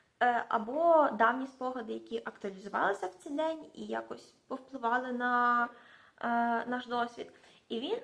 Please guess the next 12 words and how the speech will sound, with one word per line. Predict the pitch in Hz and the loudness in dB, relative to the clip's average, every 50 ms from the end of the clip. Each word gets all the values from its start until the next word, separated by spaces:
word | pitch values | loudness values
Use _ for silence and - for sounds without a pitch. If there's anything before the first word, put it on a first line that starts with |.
| - - _ | -8 -4 _
перетворює | - 285 285 285 - - 302 320 339 339 320 302 277 262 262 254 | 0 2 2 0 -2 2 4 6 6 6 4 0 -2 -4 -4 -6
їх, | 269 269 254 254 - - | -6 -8 -8 -8 -10 -14
е, | - - - 220 226 220 220 220 214 214 214 - - _ _ _ | -10 -6 -2 0 0 2 2 0 0 -2 -2 -6 -10 _ _ _
чи, | - 262 | -16 -12
чи | 254 262 | -12 -10
перекидає | 247 - 240 233 226 - 240 262 262 262 247 226 214 | -8 -4 -4 -4 -4 -4 0 2 4 4 4 4 2
їх | 208 202 208 208 - | 2 -2 -6 -12 -16
з | |
короткотермінової | - - 262 269 254 262 - 226 220 - 220 214 220 247 339 453 494 440 349 285 | -12 -8 -6 -6 -6 -4 -6 -8 -8 -6 -6 -6 -4 -2 -2 0 0 2 0 0
пам'яті | 277 - 226 220 208 214 - 202 | 2 2 2 0 0 -2 -8 -14
в | 202 208 | -16 -8
довгострокову. | 196 247 269 277 269 262 - - 233 226 - 208 190 196 214 233 | -2 0 0 0 -2 -4 -8 -12 -12 -6 -4 -2 -2 -2 -4 -6